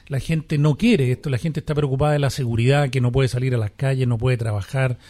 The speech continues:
tranquilo, sus hijos no pueden ir a la escuela tranquilo porque los pueden asaltar, los portonazos, los abordazos, los, los lanzazos, etcétera, por todas partes. Y están preocupados de eso y de la situación económica que está, cada vez está más crítica,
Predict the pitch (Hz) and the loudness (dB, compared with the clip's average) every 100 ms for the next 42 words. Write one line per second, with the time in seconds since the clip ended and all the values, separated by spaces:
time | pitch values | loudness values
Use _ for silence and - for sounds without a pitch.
0 | - - - - 120 110 175 156 131 123 | -20 -20 -20 -4 -4 -2 2 4 4 2
1 | 113 - 110 147 - 135 127 131 127 123 | -2 -8 -2 -2 0 2 2 4 2 2
2 | 131 123 113 - 160 151 127 127 120 147 | 2 0 -2 -2 0 2 0 -2 -2 0
3 | 131 123 117 113 - 131 127 107 107 - | 0 0 -2 -2 0 2 0 -2 -8 -2
4 | 143 131 117 - 104 123 123 135 127 117 | -2 0 -2 -2 -4 -4 -2 -4 -4 -6
5 | 117 113 117 151 143 - 139 117 107 - | -6 -6 -6 -6 -8 -8 -8 -8 -10 -16
6 | - - - - 135 131 127 107 - 151 | -20 -20 -20 -8 -2 0 0 -2 0 -2
7 | - 127 127 - 160 123 123 135 - - | -2 -4 -4 -4 -4 -2 -2 -4 -10 -20
8 | - - - - 160 131 175 151 - 185 | -20 -6 -4 2 2 4 2 0 -2 -8
9 | - - - - - - - 160 - 180 | -8 -20 -20 -20 -20 -20 -8 -6 -2 2
10 | 180 147 165 156 147 170 - 185 185 147 | 2 2 2 2 2 0 0 -2 -2 0
11 | 143 131 135 127 120 160 156 135 143 160 | 2 2 0 -2 2 2 2 4 4 2
12 | 147 131 127 139 135 139 - 151 151 143 | -2 -2 -4 -2 -6 -6 -4 0 2 2
13 | 160 - 143 147 151 - 170 135 127 156 | 0 -2 -2 -2 -2 -2 -2 -2 -2 -4